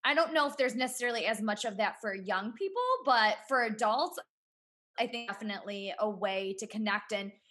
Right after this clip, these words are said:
you know, also just college-age students too, because like you said, college can be a struggle for a lot of people. It's another huge transition, uh, s-, transition period. And so I think that that is also a great way that,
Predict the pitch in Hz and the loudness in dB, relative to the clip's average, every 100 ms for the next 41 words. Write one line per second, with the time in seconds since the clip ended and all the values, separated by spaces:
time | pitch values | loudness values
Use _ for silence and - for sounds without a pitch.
0 | _ - 269 277 226 254 392 403 339 226 | _ -4 0 0 0 0 0 0 -2 4
1 | 247 247 - - _ _ _ _ _ _ | 4 4 -4 -10 _ _ _ _ _ _
2 | - - 254 277 226 233 190 - - 208 | -8 2 2 4 2 0 -2 -6 -6 -6
3 | 196 - - 233 196 247 202 220 240 214 | -6 -6 -6 -6 -4 -4 -4 -6 -6 -4
4 | 226 220 196 190 - 202 202 214 214 240 | 0 2 2 0 -6 -2 0 0 -4 -6
5 | 214 214 202 214 - 220 208 214 220 202 | -4 -4 -4 -6 -4 -2 -2 -2 -2 0
6 | 190 196 196 220 220 208 196 214 208 208 | 2 0 -4 -8 -2 -2 -2 -2 -2 -2
7 | - 220 214 - - 214 202 165 202 - | -6 -8 -8 -8 -8 -8 -8 -8 -8 -6
8 | 208 - 202 190 170 117 - _ - - | -6 -6 -2 -2 -2 -6 -12 _ -18 -16
9 | - 269 240 240 220 202 277 349 277 190 | -6 -4 -2 -4 -6 -8 -6 -4 -2 -2
10 | 165 196 - _ _ _ - 262 240 226 | -2 -4 -8 _ _ _ 0 2 2 2
11 | - 233 233 233 226 247 277 247 208 214 | 4 6 6 4 2 0 -4 -4 2 4
12 | 190 185 - 190 175 208 226 214 214 190 | 6 4 0 -4 2 4 4 2 -4 -4
13 | 208 202 202 214 202 208 190 202 202 196 | -4 -4 -4 -6 -6 -6 -6 -6 -4 -2
14 | 185 175 | -2 -2